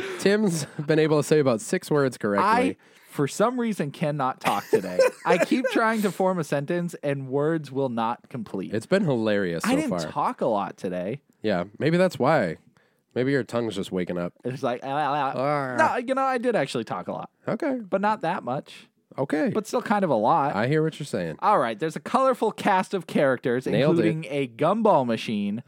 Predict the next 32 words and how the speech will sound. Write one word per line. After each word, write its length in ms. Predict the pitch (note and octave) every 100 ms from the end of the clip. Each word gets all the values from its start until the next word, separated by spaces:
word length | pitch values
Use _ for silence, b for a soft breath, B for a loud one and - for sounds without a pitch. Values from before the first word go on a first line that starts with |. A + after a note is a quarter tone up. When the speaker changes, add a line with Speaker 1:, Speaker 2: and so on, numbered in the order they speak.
| -
Speaker 2:
Ah. 380 | F#4+ - D2 -
Speaker 1:
and 140 | C3 A#2+
a 40 | D3
Speaker 2:
Oh, 100 | D#3
yeah. 120 | E3+
Speaker 1:
Yeti. 260 | D3 F2+ - _ _ C3
Speaker 2:
Yeah, 120 | C#3
yeah. 200 | C#3 A2+ -
Speaker 1:
Well, 160 | E3
is 140 | - E3+
he 200 | D4+ D#4
a 60 |
Yeti? 140 | E4 D4+ A3
He's 100 | G#3+
like 160 | G#3
a, 80 | - _ _
yeah, 180 | C#3+ A2+
he's 160 | E3 E3+
a 60 |
Yeti. 280 | B2 F#2+ A#2
I'm 100 | E3+
calling 220 | C#3+ F#2+
him 80 | F#2+
a 20 |
Yeti. 260 | - - - -
Speaker 2:
I 80 | C3
don't 100 | C#3+
know. 100 | B2
Speaker 1:
And 140 | D3+
an 40 | D3
old 180 | F#3+ C3+
guy. 280 | G#2+ E2+